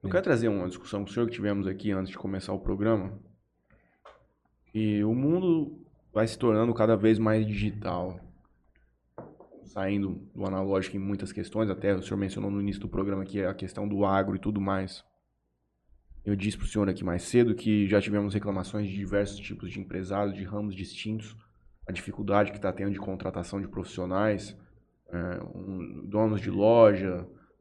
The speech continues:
outros na parte da confecção e tudo mais. A parte da confecção, o cara diz que as costureiras, a mais nova, tem sessenta e cinco anos.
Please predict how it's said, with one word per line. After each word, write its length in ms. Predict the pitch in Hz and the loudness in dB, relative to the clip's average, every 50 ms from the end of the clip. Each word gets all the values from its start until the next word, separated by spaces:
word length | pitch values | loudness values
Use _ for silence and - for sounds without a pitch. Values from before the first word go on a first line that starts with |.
| _ _ | _ _
outros 380 | - 101 101 98 101 107 101 - | -4 -2 -2 -2 -2 -2 -4 -2
na 100 | 101 98 | 0 -2
parte 280 | 92 95 95 95 - - | 0 2 0 0 0 -2
da 80 | - 92 | -4 -4
confecção 840 | - 101 92 - - 92 - - - - - 107 110 110 107 101 101 | -4 -6 -6 -4 -6 -6 -6 -8 -8 -2 2 4 4 6 4 4 2
e 40 | 98 | 0
tudo 200 | 101 98 98 95 | -2 -4 -4 -2
mais. 420 | 98 104 107 107 104 98 95 98 | 0 2 2 2 2 0 -2 -6
A 80 | 92 - | -10 -12
parte 300 | - - - - 98 104 | -12 -8 -4 -2 -2 -2
da 60 | 104 | -2
confecção, 520 | - 101 - 107 101 - - 127 135 143 | -4 -6 -6 -6 -6 -2 0 2 2 2
o 60 | 139 | 0
cara 180 | 139 - 151 120 | 0 -2 -2 0
diz 180 | 117 127 127 123 | 0 0 -2 0
que 80 | - | -2
as 80 | 120 - | -4 -4
costureiras, 560 | - 127 117 - 117 117 113 120 123 123 120 | -4 -8 -6 -4 0 2 4 4 4 2 2
a 60 | 127 | 0
mais 260 | 123 123 123 123 123 | 0 2 0 0 0
nova, 280 | 117 107 110 120 127 120 | 0 2 2 2 0 -2
tem 120 | - 135 | -4 -8
sessenta 420 | 131 - 123 117 - - 120 113 107 | -8 -6 -8 -8 -8 -8 -8 -6 -6
e 40 | 104 | -8
cinco 320 | - - 110 107 - 104 | -6 -6 -8 -6 -4 -2
anos. 320 | 98 98 101 98 104 - | 0 0 0 -2 -4 -10